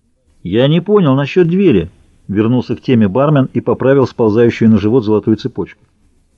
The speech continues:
«Она была открыта. Ты не рад нас видеть?» «Может, поздороваешься, взяв пример с гостей?» Бармен подозрительно оглядел широко улыбающихся наемников,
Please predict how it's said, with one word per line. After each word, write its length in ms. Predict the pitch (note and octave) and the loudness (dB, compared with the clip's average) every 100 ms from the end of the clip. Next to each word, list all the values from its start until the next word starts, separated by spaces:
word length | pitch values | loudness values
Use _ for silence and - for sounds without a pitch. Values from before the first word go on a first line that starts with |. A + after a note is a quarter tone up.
| _ _ _ _ _ _ _ | _ _ _ _ _ _ _
«Она 240 | - G#2 C3 | -2 0 2
была 180 | F#3 A#3 | 2 2
открыта. 500 | - G3 F3 F3+ F3+ _ _ _ _ _ _ | 0 0 0 -2 -8 _ _ _ _ _ _
Ты 100 | D3 | 0
не 120 | F#3+ | 2
рад 160 | A3+ A3+ | 2 2
нас 180 | G#3 | 0
видеть?» 280 | A#3 A3+ C3+ _ _ _ _ _ _ _ _ _ _ _ | 0 -6 -8 _ _ _ _ _ _ _ _ _ _ _
«Может, 220 | A2 A2+ | -4 -2
поздороваешься, 720 | - B2 C#3 F3 D3 G2 - - _ | -2 0 2 2 0 -4 -12 -20 _
взяв 260 | G#2+ A#2 - | -4 -4 -2
пример 260 | C3 A#2+ | -2 -2
с 60 | F#2 | -2
гостей?» 400 | C3+ - F#3+ D#3 _ _ _ _ _ _ _ - - | -4 -4 -8 -8 _ _ _ _ _ _ _ -20 -10
Бармен 500 | G2 A#2 C#3 C#3+ B2+ | -4 -2 2 2 2
подозрительно 600 | B2 B2+ B2 C#3 B2+ C3 | 0 0 0 -2 -2 -2
оглядел 420 | A#2+ C3 C#3+ F3 | 0 0 0 -2
широко 340 | - A#2+ - | -2 -4 0
улыбающихся 640 | C3 B2 C3 A#2+ G2+ G#2 B2 | 0 2 2 0 0 -4 -2
наемников, 580 | A2+ A2+ D#3+ D#3+ D3 | 0 2 0 -2 -8